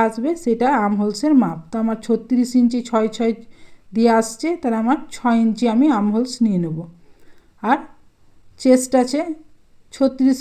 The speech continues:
ইঞ্চি, তাকে চার ভাগ করে দিলাম নয় ইঞ্চি আর দেড় ইঞ্চি এক্সট্রা নিয়ে নিলাম। এবার আমি আর্ম হোলসে যে গলাইটা দেবো সেটা দিয়ে দেবো এক ইঞ্চি দুই সুতোতে। আর এদিকে ছয় আছে, তার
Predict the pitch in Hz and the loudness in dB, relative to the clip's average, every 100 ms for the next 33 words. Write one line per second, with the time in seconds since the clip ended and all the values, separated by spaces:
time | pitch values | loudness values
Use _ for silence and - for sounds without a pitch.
0 | 269 262 359 370 226 226 285 330 269 226 | 4 4 2 0 -2 0 -4 -4 0 2
1 | 214 233 233 240 233 240 233 226 226 233 | 2 -2 -2 -2 0 2 2 2 2 4
2 | 233 233 311 208 214 220 220 247 262 - | 2 2 0 2 2 2 0 0 -4 -4
3 | - 254 294 220 185 160 160 - - - | -6 0 2 4 0 -4 -8 -12 -20 -20
4 | - - _ - 220 226 233 233 208 226 | -20 -20 _ -8 2 4 4 4 2 2
5 | 240 240 240 233 214 214 226 240 233 240 | 2 0 -2 0 2 2 2 0 0 0
6 | 294 370 - 233 226 220 220 226 240 311 | -2 -4 -4 0 0 0 -2 -4 -6 -10
7 | - - 208 208 240 226 269 330 262 240 | -16 -4 -4 0 2 2 2 0 4 2
8 | - 190 185 185 180 - - _ _ _ | 0 -4 -4 -6 -12 -16 -20 _ _ _
9 | _ _ _ - _ _ - - - - | _ _ _ -20 _ _ -20 -20 -20 -20
10 | - 214 254 320 - 220 226 233 320 330 | -16 -4 -2 -2 2 2 2 0 -4 -4
11 | - 240 262 247 247 349 370 240 | 2 4 6 4 0 -4 0 0